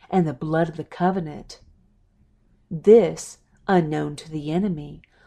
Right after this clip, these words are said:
was all planned before the foundation of the world.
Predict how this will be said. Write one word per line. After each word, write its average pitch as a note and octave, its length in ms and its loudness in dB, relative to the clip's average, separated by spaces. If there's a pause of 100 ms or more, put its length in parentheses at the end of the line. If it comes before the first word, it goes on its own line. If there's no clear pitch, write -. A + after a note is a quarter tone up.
(120)
was E3+ 240 2
all E3+ 380 4
planned F3+ 460 -4
before D#3 320 -4
the D#3+ 100 -10
foundation F3+ 680 0
of G#3 100 -4
the A3+ 80 2
world. E3 560 -4